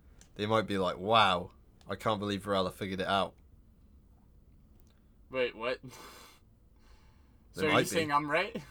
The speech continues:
Speaker 2: <laughs> I, I
Speaker 1: I mean, I'm making an expression and a noise right now. I mean, mm.
Speaker 2: Hey, you can't do this to me, man. <laughs> Just
Speaker 1: I mean,
Speaker 2: don't
Speaker 1: I know you love cliffhangers and unexplained plot.
Speaker 2: Uh, you're trying to make me read faster,
Speaker 1: So what did you
Speaker 2: huh?
Speaker 1: th-,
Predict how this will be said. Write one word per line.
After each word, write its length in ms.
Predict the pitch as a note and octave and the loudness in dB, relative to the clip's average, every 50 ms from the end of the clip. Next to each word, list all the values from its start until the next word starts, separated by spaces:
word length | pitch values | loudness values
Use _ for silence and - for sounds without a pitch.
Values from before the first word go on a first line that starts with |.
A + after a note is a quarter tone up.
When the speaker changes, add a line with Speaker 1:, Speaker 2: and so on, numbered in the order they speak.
| - - - | -20 -20 -20
Speaker 2:
<laughs> 280 | - - - - - - | -20 -20 -20 -20 -14 -10
I, 120 | A#2 A#2+ | -8 -6
I 140 | - - B2 - - - - - - - - - - - - - - - - - - - | -6 -6 -8 -12 -14 -18 -20 -20 -20 -20 -20 -20 -20 -20 -20 -20 -20 -20 -20 -20 -12 -8
Speaker 1:
I 60 | F#2+ | -4
mean, 160 | G2+ G#2+ G#2 | -2 0 2
I'm 140 | G#2+ A#2+ C3+ | 4 4 6
making 280 | C3+ B2 A#2 A#2+ A#2+ G#2+ | 6 6 4 4 2 0
an 80 | G#2 | 0
expression 500 | G#2+ - - - - A2 G#2+ - - G#2+ | 0 -2 -2 -2 0 0 0 0 -2 -4
and 80 | G2+ G2+ | -4 -4
a 40 | G2+ | -4
noise 260 | G2+ G#2 G#2 G2+ F#2+ G2+ | -2 -2 -4 -4 -2 -2
right 140 | G2 F#2+ F#2+ | -2 -2 0
now. 220 | G#2+ A2+ G#2+ G2 | 0 0 0 -2
I 40 | F#2+ | -4
mean, 180 | G2 G2 F#2+ | -4 -6 -6
mm. 300 | F#2+ G2+ G#2+ A2 G#2 G2 - - - - - - - - | -8 -8 -10 -10 -12 -12 -14 -16 -20 -20 -20 -20 -14 -8
Speaker 2:
Hey, 220 | D3 D#3+ E3 E3+ | -6 -4 -2 0
you 100 | F3+ F#3 | 0 0
can't 280 | F3+ - G#3+ A3+ F#3 E3+ | 0 -2 -2 -4 -4 -4
do 120 | G3+ G#3+ | -4 -2
this 200 | G3 G3 F#3 - | -2 -2 -4 -4
to 80 | - D#3+ | -6 -6
me, 140 | D3+ D#3 D3+ | -6 -4 -2
man. 320 | D3+ D#3+ F#3 F3+ F3+ E3 D#3 D3+ - - G#3 | -2 0 0 0 0 -2 -2 -6 -8 -6 -6
<laughs> 1800 | G3+ G3 - - F3+ - - - - - - - - - - - - - - - - - - - - - - - - G3+ A3+ A3 - - - | -6 -6 -6 -10 -14 -16 -16 -18 -20 -20 -20 -20 -20 -20 -20 -20 -20 -20 -20 -20 -20 -20 -20 -20 -20 -20 -20 -20 -20 -18 -14 -14 -14 -12 -12
Just 180 | E3 E3+ A#3+ E3 | -12 -10 -6 -4
Speaker 1:
I 60 | F3+ | -2
mean, 140 | G3 - G2+ | -2 0 0
Speaker 2:
don't 20 | |
Speaker 1:
I 80 | G#2 G#2 | 0 0
know 120 | A2+ A#2 A#2+ | 2 2 2
you 140 | A#2 A#2 | 2 4
love 180 | A2 A2+ A2 - | 4 2 2 2
cliffhangers 680 | - - B2 A#2+ - G#2+ G2+ G2+ G2+ G#2 G2+ - - - - - - - - - - - - | 0 0 0 2 2 0 -2 -2 -2 -4 -6 -6 -8 -12 -14 -20 -20 -20 -20 -20 -20 -14 -10
and 100 | - G2+ | -8 -4
unexplained 520 | - G#2+ A2 G2+ - - - A2+ A2 G#2 D3+ | -2 0 0 0 0 -2 0 0 0 0 2
plot. 300 | D3+ C#3 A#2 C#3+ C#3+ C#3 | 4 4 4 4 4 0
Speaker 2:
Uh, 180 | C3+ C3+ - - - - - - - - - - - - - - - - - - - - - - - - - - | -4 -6 -8 -12 -14 -18 -20 -20 -20 -20 -20 -20 -20 -20 -20 -20 -20 -20 -20 -20 -20 -20 -20 -20 -20 -20 -18 -12
you're 140 | - D3+ C#3+ | -10 -8 -6
trying 220 | C3 D#3 D#3+ D#3 D#3 | -2 0 0 2 2
to 60 | D#3 | 0
make 260 | D#3 E3 D#3+ D#3 - | -2 -4 -4 -4 -4
me 140 | E3 D#3 D3+ | -4 -4 -2
read 260 | D3+ D#3 E3+ D#3+ D3 | -2 -2 -4 -4 -4
faster, 220 | - D#3 C#3 C3 | -2 0 0 2
Speaker 1:
So 100 | C3 B2+ B2+ | 4 4 6
what 140 | C#3 C#3 C#3 | 6 6 6
did 120 | - C#3+ | 4 2
you 60 | D3+ D3 | 2 0
Speaker 2:
huh? 20 | |
Speaker 1:
th-, 180 | D#3+ D3 C#3 | 0 -2 -6